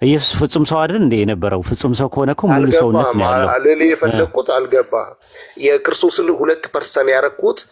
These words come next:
Speaker 2: አንደኛው እግዚአብሔራዊ
Speaker 1: ሰውነት ነው
Speaker 2: ማንነቱ
Speaker 1: አንደኛው።
Speaker 2: ነው። ቆይ፣ ቆይ፣
Speaker 1: እግዚአብሔራዊና
Speaker 2: አስጨርሰኝ።
Speaker 1: ሰዋዊው።
Speaker 2: ፐርሰን የሚል እኔ እኮ ፐርሰን እያልኩ ያለሁት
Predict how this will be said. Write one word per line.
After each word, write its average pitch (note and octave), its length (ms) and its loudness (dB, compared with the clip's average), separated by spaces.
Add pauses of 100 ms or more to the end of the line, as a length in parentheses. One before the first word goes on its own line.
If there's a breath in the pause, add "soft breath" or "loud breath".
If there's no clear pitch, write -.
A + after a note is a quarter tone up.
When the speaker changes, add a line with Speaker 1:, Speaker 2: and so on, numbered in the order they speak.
(260 loud breath)
Speaker 2:
አንደኛው E3 540 0 (360 soft breath)
እግዚአብሔራዊ C#3+ 560 0
Speaker 1:
ሰውነት B2 280 2
ነው B2+ 80 0
Speaker 2:
ማንነቱ E3 120 0
Speaker 1:
አንደኛው። A2+ 320 0
Speaker 2:
ነው። - 160 -2 (220)
ቆይ፣ - 120 -2
ቆይ፣ D3+ 80 4
Speaker 1:
እግዚአብሔራዊና C#3+ 500 0
Speaker 2:
አስጨርሰኝ። F#3+ 200 -2
Speaker 1:
ሰዋዊው። A#2+ 440 0 (500)
Speaker 2:
ፐርሰን A#3 400 0
የሚል A3+ 320 2
እኔ G3 160 2
እኮ A3+ 180 -2
ፐርሰን G3+ 340 0
እያልኩ F#3 300 0
ያለሁት G3 300 0